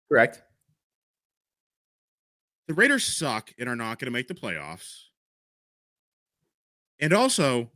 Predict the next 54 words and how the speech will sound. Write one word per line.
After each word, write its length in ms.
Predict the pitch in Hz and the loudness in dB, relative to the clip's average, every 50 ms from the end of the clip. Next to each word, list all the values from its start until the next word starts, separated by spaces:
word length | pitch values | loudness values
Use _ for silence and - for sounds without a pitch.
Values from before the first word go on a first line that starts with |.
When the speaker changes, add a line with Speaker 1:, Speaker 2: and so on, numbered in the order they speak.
| _ _ _ _ _ _ _ _ _ _ _ _ _ _ _ _ - | _ _ _ _ _ _ _ _ _ _ _ _ _ _ _ _ -6
Speaker 2:
who 160 | - 277 330 | 0 2 4
was 180 | 339 359 349 202 | 4 4 2 2
actually 460 | 185 196 214 233 220 - - 214 180 147 | 0 0 0 0 0 -2 -4 -4 -2 -2
a 80 | 127 | -2
fucking 540 | 113 - - - - 180 175 - - 160 139 | -4 -6 -14 -8 -4 -4 -4 -2 -2 -4 -2
Raiders 380 | 131 131 135 131 127 120 110 - | -2 -2 0 0 -2 -2 -4 -6
fan? 280 | - 98 87 82 78 - | -8 -8 -8 -8 -10 -8
Are 100 | - 120 | -6 -4
they 160 | 120 127 127 127 | 0 0 0 -2
from 240 | - 147 135 127 | -2 -4 -4 -2
Oakland 380 | 127 139 143 - 170 165 170 175 | -2 -4 -4 -4 -4 -4 -4 -4
and 160 | 143 139 131 | -4 -2 -2
L 200 | 131 131 123 123 | -2 -2 -2 -2
A? 200 | 123 147 190 240 302 | -2 0 0 -2 -4
Speaker 1:
<laughs> 40 | - _ _ 302 269 - - 285 262 _ _ _ _ _ _ _ _ _ _ _ _ _ - | -6 _ _ -20 -20 -18 -16 -18 -18 _ _ _ _ _ _ _ _ _ _ _ _ _ -6
Speaker 2:
Because 340 | 156 151 151 180 165 156 131 | -6 -4 0 0 0 0 -2
where 340 | 123 127 147 160 170 190 208 | -4 0 4 4 4 4 4
were 280 | 208 208 226 247 254 | 2 2 2 0 0
they 500 | 220 160 127 117 113 110 110 110 - - _ _ _ _ _ _ _ _ _ _ _ _ _ _ _ _ | 0 0 0 2 2 2 0 -2 -4 -6 _ _ _ _ _ _ _ _ _ _ _ _ _ _ _ _
when 160 | 123 135 139 | -8 -8 -2
they 120 | 139 139 135 | -2 -2 -2
tran-, 300 | - - 160 160 165 151 | -2 -2 0 0 0 0
wh-, 220 | 139 151 151 127 | -2 -6 -6 -2
like, 140 | 143 151 131 | -4 -2 0
where 120 | 147 160 175 | 2 2 4
were 80 | 180 | 4
all 80 | 180 175 | 4 4
these 140 | 175 165 165 | 2 0 0
fans 240 | 190 175 170 160 | -2 -4 -4 -2
when 60 | 160 156 | -4 -4
they 80 | 143 | -4
sucked 280 | 131 - 175 156 - - | -4 -4 -4 -6 -6 -6
in 60 | 123 | -6
Oakland 260 | 120 120 117 123 113 | -8 -6 -8 -10 -14
and 100 | 110 107 107 | -10 -8 -8
L 160 | 110 107 107 | -8 -6 -6
A? 180 | 104 87 76 - _ _ _ _ _ _ _ _ - | -8 -8 -10 -12 _ _ _ _ _ _ _ _ 0
And 100 | 165 175 | 2 2
if 100 | 165 156 | 2 4
they're 140 | 202 196 | 2 0
from 240 | 180 240 247 233 196 | 0 0 -2 -2 0
Vegas, 540 | 156 175 196 208 190 156 135 113 110 - - - | 0 2 4 4 4 4 2 -2 -2 -4 -6 -8
you 140 | 135 131 120 | -8 -8 -6
became 520 | 113 123 - - 143 135 131 131 120 107 98 | -6 -6 -6 -2 -2 -2 -2 -2 -4 -6 -2
that 240 | 117 120 123 - - | -2 -2 -2 -4 -6
hard 220 | 123 127 123 123 | -6 -4 -2 -2
of 80 | 120 117 | -2 -4
a 40 | |
diehard 400 | 107 117 113 120 120 123 123 117 | -4 -4 -2 -2 -2 -2 -4 -6
football 300 | - - 117 - 143 143 | -6 -8 -8 -6 -6 -6
fan 180 | 139 170 170 165 | -2 -2 -2 -2
in 120 | 160 160 | -2 -4
two 140 | 165 214 202 | -4 -4 -4
years? 440 | 208 214 220 254 285 285 - - - | -4 -4 -4 -6 -6 -8 -12 -16 -18